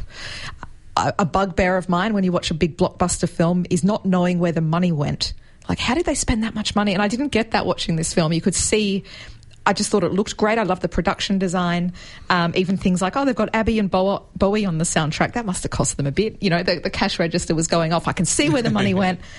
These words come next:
Speaker 1: and I'm happy. And some of the, um,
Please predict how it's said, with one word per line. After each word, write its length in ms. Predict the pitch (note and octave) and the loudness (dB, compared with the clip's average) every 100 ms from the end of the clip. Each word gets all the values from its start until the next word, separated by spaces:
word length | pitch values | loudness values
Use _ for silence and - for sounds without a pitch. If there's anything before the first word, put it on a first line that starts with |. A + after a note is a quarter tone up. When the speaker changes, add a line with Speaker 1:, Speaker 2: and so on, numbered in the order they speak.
| - | -2
Speaker 1:
and 140 | F#3+ | 0
I'm 140 | F3+ | 2
happy. 400 | F#3+ F3 - E3 - - - - - | 0 -2 0 -2 -4 -10 -12 -14 -4
And 140 | - C#4+ | -2 0
some 220 | - F4 | 0 0
of 100 | G4 | 0
the, 160 | E4 G#3+ | 0 2
um, 320 | F3+ F3 | 0 -2